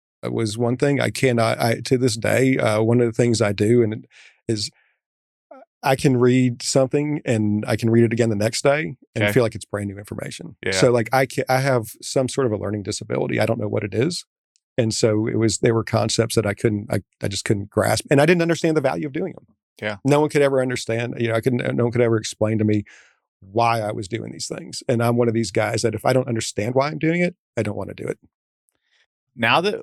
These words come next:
Speaker 2: I'm at this point in life, and look, I was afforded a great education, but I actually look back and I'm like, none of the shit I really learned in college or in high school,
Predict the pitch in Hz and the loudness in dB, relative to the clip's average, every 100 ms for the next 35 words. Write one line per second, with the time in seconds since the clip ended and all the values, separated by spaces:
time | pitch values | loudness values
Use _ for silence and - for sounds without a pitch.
0 | - - 110 104 - 98 - 107 - _ | -6 -2 2 2 2 -2 0 -2 -2 _
1 | 113 104 92 92 95 92 101 98 98 - | -2 -2 -2 0 0 -4 -8 -4 -4 0
2 | 98 101 95 - 104 98 95 92 - 92 | 0 0 -6 -8 -6 -4 -6 -8 -6 -4
3 | 92 90 90 - 92 - 90 87 98 104 | -4 -4 -6 -4 -2 -4 -4 0 2 0
4 | 127 - 131 107 92 98 98 - 92 92 | 0 0 2 0 0 0 0 -4 -8 -6
5 | 95 90 - _ 98 98 104 135 147 127 | -4 -4 -10 _ -14 -4 -2 0 -2 -2
6 | - 113 107 - 92 95 98 98 92 90 | -2 0 0 0 -2 0 -2 -2 -2 -2
7 | 95 95 90 85 87 - _ _ _ _ | -2 -2 -4 -6 -12 -20 _ _ _ _
8 | _ _ - 98 104 101 101 98 90 - | _ _ 0 2 2 0 -2 -4 -10 -10
9 | - 95 95 87 85 95 92 98 - - | -2 0 0 -2 -2 -4 -2 -2 -2 -4
10 | 95 90 90 | -4 -4 -6